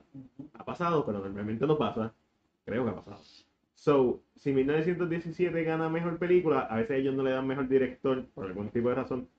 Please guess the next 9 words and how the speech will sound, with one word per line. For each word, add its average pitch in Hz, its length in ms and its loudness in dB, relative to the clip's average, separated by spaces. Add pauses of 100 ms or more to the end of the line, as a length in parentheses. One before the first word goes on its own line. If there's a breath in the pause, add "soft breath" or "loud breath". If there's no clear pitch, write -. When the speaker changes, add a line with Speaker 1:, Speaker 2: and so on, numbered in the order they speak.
(260)
Speaker 2:
a 127 340 0
esa 135 180 0
misma 135 200 0
categoría. 143 600 2 (160)
So, 156 480 6
no 135 180 2
sería 165 320 2
descabellado 175 920 0 (1500)
poner 117 520 2